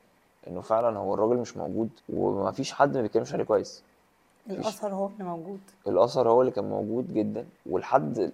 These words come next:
Speaker 1: actually امبارح وأنا رايح أتغدى مع ناس نصهم أعرفهم ونصهم ما أعرفهمش، لقيت حد تاني بيسلم عليا، بيقول لي: "أنا كنت صاحب مصطفى كذا، كذا، كذا، حصل كذا، كذا، كذا.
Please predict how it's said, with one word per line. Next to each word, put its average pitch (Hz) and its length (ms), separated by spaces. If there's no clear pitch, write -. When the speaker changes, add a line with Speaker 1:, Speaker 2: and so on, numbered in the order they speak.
Speaker 1:
actually - 220
امبارح 123 580
وأنا 98 540
رايح 107 180
أتغدى 110 360
مع 95 480
ناس - 580
نصهم 123 420
أعرفهم 120 420
ونصهم 110 340
ما 110 80
أعرفهمش، 107 480
لقيت 101 180
حد 143 320
تاني 131 340
بيسلم 107 720
عليا، 107 480
بيقول 110 280
لي: 117 220
"أنا 110 300
كنت 104 240
صاحب 110 320
مصطفى 104 640
كذا، 101 220
كذا، 101 240
كذا، 101 400
حصل 101 320
كذا، 95 240
كذا، 98 220
كذا. 101 360